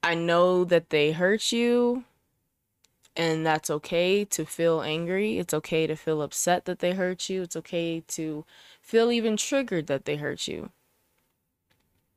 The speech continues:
But when you continue to have that mindset of them triggering you and frustrating you and hurting you,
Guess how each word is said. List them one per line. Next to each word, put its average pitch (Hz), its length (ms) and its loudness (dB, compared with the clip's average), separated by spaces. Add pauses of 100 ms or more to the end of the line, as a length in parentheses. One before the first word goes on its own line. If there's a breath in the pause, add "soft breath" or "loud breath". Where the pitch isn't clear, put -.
(1400)
But 170 140 4
when 165 200 -2
you 247 160 2
continue 240 520 0
to 202 160 -2
have 190 360 0
that 180 220 2
mindset 160 840 2
of 156 240 0
them 160 220 0
triggering 202 520 2
you 202 280 2
and 147 260 -4
frustrating 185 600 0
you 175 200 0
and 156 140 -4
hurting 170 400 0
you, 180 320 -2